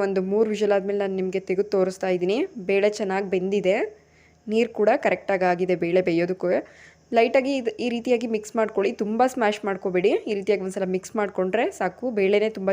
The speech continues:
ಚೆನ್ನಾಗಿ ಬೆಂದಿರುತ್ತೆ. ನಂತರ ನಾವು ಇದಕ್ಕೆ ನಾವು ಬೆಲ್ಲನ ಕರಗಿಸ್ಕೊಂಡಿದ್ದೀವಲ್ಲ, ಆ ನೀರನ್ನ ಶೋಧಿಸ್ಕೊಳ್ಳೋಣ. ನೋಡಿ, ಬೆಲ್ಲದಲ್ಲಿರೋವಂಥ ಗಲೀಜೆಲ್ಲ ಆ ಜಾಲರಿಲೇ ಉಳ್ಕೊಳುತ್ತೆ. ಅದಕ್ಕೋಸ್ಕರ ಈ ರೀತಿಯಾಗಿ ಬೆಲ್ಲ ಕರಗಿಸ್ಕೊಂಡು ಸೇರಿಸ್ಕೊಳ್ಬೇಕಾಗುತ್ತೆ. ನಂತರ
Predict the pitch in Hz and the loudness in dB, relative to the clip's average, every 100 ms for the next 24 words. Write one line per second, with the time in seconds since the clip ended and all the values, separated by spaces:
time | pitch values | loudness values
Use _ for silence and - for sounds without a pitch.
0 | 196 185 175 175 196 196 170 175 185 254 | -2 -6 -4 -4 2 2 2 0 -2 -2
1 | - _ _ _ _ _ _ _ _ _ | -8 _ _ _ _ _ _ _ _ _
2 | - 240 254 277 254 233 226 247 - - | -2 0 2 0 0 -2 2 2 2 0
3 | 214 202 196 202 214 220 220 180 208 214 | -2 2 0 2 2 2 0 0 -2 -2
4 | 202 185 185 208 226 208 208 202 220 427 | -6 0 0 2 0 -2 -4 -2 -4 -6
5 | - _ _ - 208 208 214 196 175 170 | -10 _ _ 0 2 2 -2 -2 -2 0
6 | 196 311 - _ _ _ _ _ _ _ | 0 -2 -8 _ _ _ _ _ _ _
7 | _ _ _ _ _ - 202 214 190 190 | _ _ _ _ _ -6 0 4 4 4
8 | 208 208 196 196 190 185 214 247 196 185 | 4 2 4 4 2 0 -2 0 0 0
9 | 208 202 190 214 190 185 180 190 196 180 | 0 0 2 0 0 0 0 0 0 0
10 | 180 180 170 202 220 196 208 208 220 226 | 0 -4 -2 0 0 0 -4 -4 -2 -2
11 | 202 202 202 196 220 202 190 208 185 175 | -2 -2 -2 -2 -2 0 0 -2 -4 -6
12 | - 185 196 269 196 180 - 180 170 165 | -6 -4 -2 0 0 -2 -4 -4 -4 -4
13 | 160 156 185 247 359 _ _ _ _ _ | -8 -2 -2 -2 -4 _ _ _ _ _
14 | _ _ _ _ 233 240 269 | _ _ _ _ -2 2 2